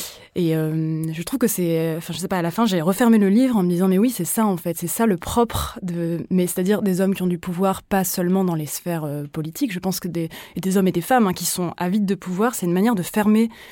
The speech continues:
euh, son regard. Je, je trouve, j'ai sorti ça du livre. Enfin, <laughs> j'ai, j'ai,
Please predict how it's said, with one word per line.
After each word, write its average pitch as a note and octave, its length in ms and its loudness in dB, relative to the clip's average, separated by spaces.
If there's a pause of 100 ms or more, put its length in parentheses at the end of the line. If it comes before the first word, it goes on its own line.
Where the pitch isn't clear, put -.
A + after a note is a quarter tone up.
(400)
euh, C#3+ 600 -6
son F3 180 0
regard. E3 540 -2
Je, E3 180 -6
je D#3+ 160 -6
trouve, E3 380 -10
j'ai D#3 360 -6 (400)
sorti - 380 -6
ça F#3+ 220 -2
du E3+ 80 -2
livre. D#3 240 -8
Enfin, E3 120 -4
<laughs> - 0 -
j'ai, G#3+ 140 6
j'ai, F#3 420 4